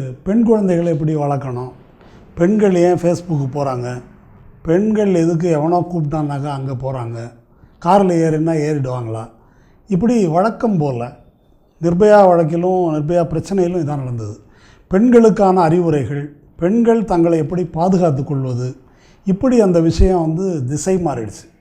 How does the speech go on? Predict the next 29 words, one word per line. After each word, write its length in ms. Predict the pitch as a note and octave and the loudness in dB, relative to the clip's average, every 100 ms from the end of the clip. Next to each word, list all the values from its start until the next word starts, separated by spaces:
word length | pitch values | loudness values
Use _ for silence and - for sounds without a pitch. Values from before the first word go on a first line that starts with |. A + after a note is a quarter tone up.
| _ _ _ _ _ - - - - | _ _ _ _ _ -20 -20 -20 -4
எந்த 320 | D3 F#3+ B3 | 0 4 6
ஒரு 180 | A#3+ A3 | 8 6
பிரச்சனையை 420 | F3+ D#3 G3 F3+ | 2 -2 0 2
எடுத்துக்கிட்டாலும் 640 | D3 C#3+ B2 A#2+ A#2 D3+ - - - _ _ _ _ _ _ _ _ _ _ | 2 0 -2 -4 -6 -8 -14 -20 -20 _ _ _ _ _ _ _ _ _ _
ஒரு, 440 | F#3+ F3 E3+ E3+ D#3 | 0 2 4 2 2
அதுக்கு 280 | E3 E3 E3 | 2 2 0
பல 200 | F3 F3+ | 0 0
பரிமாணங்கள் 540 | F3 F#3 F#3 E3+ D3 | 0 0 0 -2 -4
இருக்கும். 320 | B2+ A2+ A2+ _ - | -4 -8 -12 _ -8
இப்போ 400 | D#3 D#3 D#3 C#3+ | -4 -4 -4 -4
குற்றவாளி 460 | C3+ F#3 F#3 E3+ D3+ | -6 -4 -2 -2 -4
யாருன்றதோ 680 | D3+ D3+ D3 C#3 C3+ D#3+ F#3 | -4 -6 -6 -8 -8 -8 -8
அல்லது, 560 | F#3 F3 F3+ F#3+ F3+ F3 - - - _ - | -8 -8 -6 -6 -8 -10 -18 -20 -20 _ -10
ஆ, 300 | E3+ D#3+ D#3+ | -4 -2 -4
போலீஸ் 400 | C#3 F3+ F#3 C#3 | -4 -2 -2 -2
என்ன 180 | D3+ D#3+ | -4 -4
செய்ததுன்றதோ, 840 | D3+ D3+ C#3 C#3 C#3+ C3+ C3+ D#3+ | -4 -6 -4 -6 -6 -6 -6 -6
இப்படி 200 | F3+ D3+ | -4 -6
பல 260 | D3 E3+ F3 | -4 -2 -2
பரிமாணங்கள் 580 | E3+ F#3+ G3 F#3+ D#3+ | -2 -4 -4 -4 -4
இருக்குது. 260 | D3 C#3 D3 | -4 -4 -4
சமூகம், 480 | F3+ F#3+ F3+ F3+ F3 | -4 -2 -2 -4 -6
பண்பாடு 440 | E3+ F3 E3 D#3+ | -6 -4 -4 -4
எப்படி 260 | D3+ D3+ D#3 | -4 -4 -4
இருக்குது, 240 | C#3 C#3 | -6 -8
இப்படி 200 | D3 C3+ | -10 -10
பல 120 | D#3 D3 | -10 -8
பரிமாணம் 420 | D3 D#3+ E3 C3 | -6 -6 -6 -8
இருக்குது. 240 | A#2 A#2+ | -12 -14